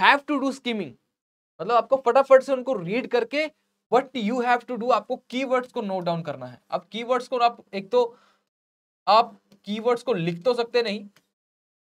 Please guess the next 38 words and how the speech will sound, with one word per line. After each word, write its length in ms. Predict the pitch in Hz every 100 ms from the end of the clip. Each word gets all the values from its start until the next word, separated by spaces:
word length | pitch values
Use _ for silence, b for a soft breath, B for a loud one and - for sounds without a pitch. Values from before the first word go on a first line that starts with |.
| -
तो 80 | 254
what 220 | 220 233
you 180 | 220 247 254
can 200 | 269 233
do, 180 | 214 277 _ _ _ _ _ _ _ _ _ _ _ -
देखो 160 | 247 285
वो 60 |
आपके 260 | 254 240 254
ऊपर 140 | 247
डिपेंड 280 | 233 220 214
करता 260 | 196 180 180
है, 80 | 226 B B -
ठीक 140 | 196
है, 140 | 220 - _
आप 200 | 160 185 -
चाहे 140 | 214
उसको 220 | 202 202
साइड 260 | 202 170 170
में 80 | 165
लिख 160 | 196
के 120 | 196 233
रख 160 | 208
लो, 200 | 214 220
whatever, 380 | 196 180 151 123 - _ _ _ _ _ _ _ 190
कीबोर्ड 280 | 180 190
पे 100 | 190
ही 80 | 175
वहां 160 | 160 147
पे 80 | 175
टाइप 240 | 151 160
करके 180 | 170 165
रख 120 | 156
लो, 100 | 214
बाद 200 | 254 214
में 80 | 208
उसको 280 | 220 254 -
मिटा 240 | 170 170 214
देना, 260 | 170 214